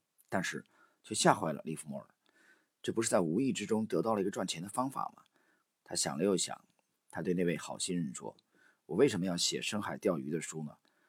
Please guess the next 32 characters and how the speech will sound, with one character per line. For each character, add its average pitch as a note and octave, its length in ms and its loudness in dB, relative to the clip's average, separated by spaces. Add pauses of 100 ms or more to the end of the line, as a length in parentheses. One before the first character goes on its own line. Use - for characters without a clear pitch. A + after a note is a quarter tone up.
(180)
很 F2 160 -2
多 A#2 120 6
人 A2 100 6
都 A2 120 4
玩 F2+ 220 4
不 - 40 -4
起 - 240 0
这 - 120 -6
种 - 120 -10
运 C2+ 160 -8
动， - 140 -16 (420)
但 F2+ 140 -2
是 D#2+ 80 -6
总 F#2+ 180 0
有 G#2 140 2
一 C2 80 -6
天， C#2+ 260 -12 (380)
我 - 100 -8
可 A2 120 2
以 G#2 60 6
写 F#2 220 2
一 F2+ 80 2
本 - 220 -6 (320)
很 - 160 -4
多 G#2+ 140 4
人 A2 100 4
应 A2+ 80 0
该 G#2 140 2
了 F2 200 4
解 G2 160 2
的 - 120 -10
书， - 260 -12